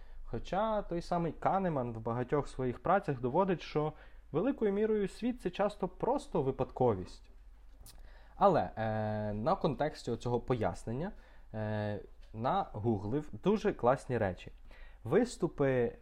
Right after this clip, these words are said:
конспірологістів про те, чому коронавірус пішов від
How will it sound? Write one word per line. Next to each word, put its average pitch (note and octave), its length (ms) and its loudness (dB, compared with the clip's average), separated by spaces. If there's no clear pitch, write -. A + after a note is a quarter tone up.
конспірологістів F3+ 1200 2
про B2 200 0
те, F#3+ 320 2
чому A#2+ 440 -2
коронавірус A#2+ 880 0
пішов D#3+ 580 0
від F3 260 0